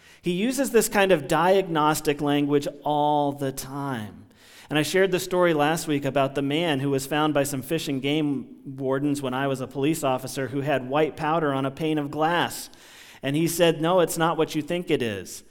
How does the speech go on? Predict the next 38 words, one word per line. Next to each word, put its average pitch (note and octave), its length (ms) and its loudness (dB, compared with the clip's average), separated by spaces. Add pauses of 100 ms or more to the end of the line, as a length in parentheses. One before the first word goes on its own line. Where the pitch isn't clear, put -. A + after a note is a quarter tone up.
(220)
And B2+ 60 -4
they C3 100 0
said, B2+ 240 -4
"Yeah, B2+ 240 -2
right." C3+ 460 -2
<laughs> - 800 -2
And D3+ 100 0
we D#3 80 4
sent F#3+ 240 0
it E3+ 80 2
off D#3+ 220 6
to D#3+ 80 -2
the D3+ 100 0
state D#3+ 320 0
crime F#3+ 320 0
lab, A#2+ 240 0
and C3+ 140 0
it D3 120 -4
came G3+ 220 -2
back F#3+ 300 2
as F3+ 160 0
Tylenol. C#3+ 720 -2
The D#3+ 80 -2
man E3 240 0
had D#3+ 160 2
a D3+ 60 2
headache, C#3+ 540 -2 (380)
and B2+ 100 -6
he D3 120 0
couldn't D3+ 320 -4
swallow C#3+ 440 2
pills, C3 640 -2
so C#3 160 -4
he D3 140 -2
was D3 160 -4
snorting D3+ 400 -4
his B2+ 180 -6
Tylenol. B2+ 600 -6